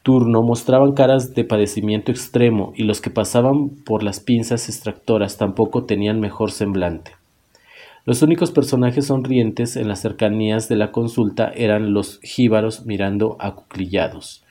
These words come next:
Los jíbaros, indígenas rechazados por su propio pueblo, el shuar, por considerarlos envilecidos y degenerados con las costumbres de los apaches de los blancos. Los jíbaros, vestidos con harapos de blanco,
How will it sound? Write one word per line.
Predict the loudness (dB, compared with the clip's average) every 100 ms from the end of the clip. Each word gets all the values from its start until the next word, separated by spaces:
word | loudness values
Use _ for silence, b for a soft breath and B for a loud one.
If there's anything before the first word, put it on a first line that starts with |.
| b b b b b b
Los | -6 2
jíbaros, | 4 4 2 0 -6 -4
indígenas | -2 -2 -2 0 0 -4 -10
rechazados | -6 -6 -4 -2 0 0 -4
por | -8 -10 -10
su | -20 -6
propio | -2 -2 -2 -2
pueblo, | 2 2 4 0 -2 -10
el | -6 -6
shuar, | -2 2 2 2 -2 -8
por | -6 -4
considerarlos | -6 -2 2 2 2 0 -2 -6
envilecidos | -4 -2 -2 -4 -4 -4 -4
y | -6 -8
degenerados | -6 -4 -2 0 0 -2 -6
con | -12 -10
las | -10
costumbres | -12 -4 -2 0 -2 -2
de | -2
los | -2 -6 b b b
apaches | -12 -4 0 0 0 -4 -6 -14 -14
de | -12
los | -6
blancos. | 2 2 0 -10 -16 -20 _ _ B B B B -4
Los | -2
jíbaros, | 6 8 8 4 0
vestidos | -2 -2 0 0 0
con | 0 2
harapos | 2 2 0 0
de | 0
blanco, | 2 0 -2 -10 -16